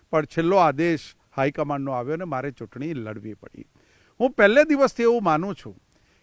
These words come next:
કે રાહુલજી બધી જ વાતમાં જ્યારે વિચાર મૂકતા હોય કે નયે લોકો કો લાવો, નયે લોકો કો લાવો, એમાં ધારો કે અમિતભાઈ હોય, પરેશભાઈ હોય, એમને પ્રમુખ બનાવે, સી એલ પી બનાવે, ભૂતકાળમાં તમે હાર્દિક પટેલ હોય કે અલ્પેશ જેવા યુવાનોને લે, જિગ્નેશભાઈ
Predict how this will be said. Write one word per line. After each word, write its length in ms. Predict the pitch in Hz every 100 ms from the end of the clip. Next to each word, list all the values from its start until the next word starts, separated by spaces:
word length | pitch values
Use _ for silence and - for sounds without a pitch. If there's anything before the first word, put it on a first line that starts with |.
| -
કે 100 | 247
રાહુલજી 500 | 196 156 247 311 311
બધી 400 | 254 165 190 285
જ 80 | 254
વાતમાં 420 | 214 214 220 226
જ્યારે 500 | 202 202 208 196 -
વિચાર 400 | 151 143 190 196
મૂકતા 340 | 180 165 185 175
હોય 120 | 165
કે 140 | 175
નયે 260 | 156 160 170
લોકો 300 | 156 147 156
કો 180 | 160 143
લાવો, 320 | 143 151 147
નયે 240 | 143 151
લોકો 260 | 147 139 147
કો 180 | 127 135
લાવો, 380 | 143 147 110 - _ -
એમાં 380 | 139 147 151 131
ધારો 220 | 135 143
કે 120 | 131
અમિતભાઈ 480 | 135 127 147 135 139
હોય, 220 | 120 135
પરેશભાઈ 600 | 123 120 139 143 147 143
હોય, 280 | 117 135 120 - _ 143
એમને 220 | 131 139
પ્રમુખ 380 | - 127 156 139
બનાવે, 400 | 139 139 135 135
સી 220 | - 135
એલ 120 | 156
પી 160 | 156 147
બનાવે, 460 | 131 131 120 110 - _ -
ભૂતકાળમાં 520 | 143 - 170 156 160
તમે 220 | 147 147
હાર્દિક 420 | 143 123 131 151 131
પટેલ 320 | 143 143 143
હોય 140 | 139 135
કે 100 | 143
અલ્પેશ 320 | 123 156 135
જેવા 240 | 139 143
યુવાનોને 640 | 135 123 139 147 147 143
લે, 240 | 139 131 131
જિગ્નેશભાઈ 640 | 127 131 156 147 143 143